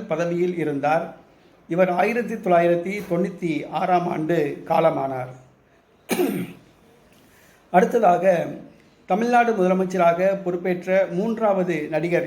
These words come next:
யார் என்று சொன்னால் செல்வி ஜெயலலிதா. ஆயிரத்தி தொள்ளாயிரத்தி தொண்ணூத்தி ஓராம் ஆண்டு இவர் தமிழ்நாடு முதலமைச்சராக பொறுப்பேற்றார். ஆறு முறை இந்த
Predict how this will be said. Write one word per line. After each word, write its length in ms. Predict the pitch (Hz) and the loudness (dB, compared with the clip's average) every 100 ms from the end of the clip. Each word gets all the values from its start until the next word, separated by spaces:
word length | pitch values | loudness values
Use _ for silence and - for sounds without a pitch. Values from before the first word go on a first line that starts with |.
| 160 | 0
யார் 200 | 147 165 170 | 0 2 0
என்று 160 | 156 156 | -2 -6
சொன்னால் 360 | 143 151 147 139 - - _ _ _ _ - | -6 -4 -4 -6 -14 -20 _ _ _ _ -4
செல்வி 320 | 190 202 196 190 175 156 | -2 0 -2 -4 -4 0
ஜெயலலிதா. 500 | 190 196 147 139 127 - - _ _ _ _ _ | 2 2 0 -4 -4 -8 -20 _ _ _ _ _
ஆயிரத்தி 480 | 156 196 240 240 240 196 | 2 2 2 -4 -6 0
தொள்ளாயிரத்தி 520 | 180 165 165 160 180 190 - 175 | 2 2 0 -2 -2 -2 -6 -4
தொண்ணூத்தி 420 | 190 226 - 185 180 170 | -4 -4 -4 -4 -2 0
ஓராம் 280 | 175 185 170 156 | 2 2 0 -4
ஆண்டு 220 | 151 151 175 185 180 - _ _ | -6 -4 -4 -4 -10 -20 _ _
இவர் 220 | 165 170 165 | -2 -2 0
தமிழ்நாடு 420 | 160 202 208 190 170 | 0 0 0 -2 -2
முதலமைச்சராக 800 | 185 175 175 175 170 143 175 - - | 0 0 0 0 -2 0 0 -2 -2
பொறுப்பேற்றார். 680 | 160 170 151 - 147 165 170 - - _ _ _ - | -6 -4 -6 -4 0 0 0 -10 -20 _ _ _ -2
ஆறு 280 | 160 226 240 | 4 4 4
முறை 200 | 208 202 208 - 170 | 0 -2 -4 -6 -6
இந்த 180 | 156 | -2